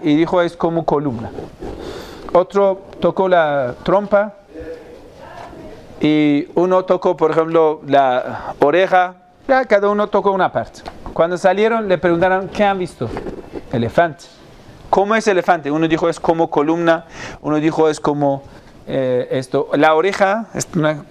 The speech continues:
forma grande. Entonces, con la oreja hacían, eh, de esta forma de cosa, tenían servidores del rey, tenía algo para dar como viento al rey.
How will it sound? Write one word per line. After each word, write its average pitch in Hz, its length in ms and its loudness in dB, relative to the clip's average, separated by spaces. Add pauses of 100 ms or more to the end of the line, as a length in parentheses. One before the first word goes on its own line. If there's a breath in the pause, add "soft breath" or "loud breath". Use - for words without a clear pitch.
forma 156 240 0
grande. 156 540 0
Entonces, 156 540 -4 (260 loud breath)
con 160 300 -4
la 151 180 4
oreja 175 260 2
hacían, 180 480 -6
eh, 139 320 0 (960)
de 180 120 4
esta 214 220 2
forma 190 340 0
de 170 240 0
cosa, 190 300 0
tenían 175 640 -2
servidores 165 580 0
del 175 160 2
rey, 170 400 0
tenía 165 260 0
algo 185 200 -2
para 156 320 0
dar 156 340 0
como 170 220 -10
viento 143 360 -6
al 123 140 -2
rey. 117 160 -10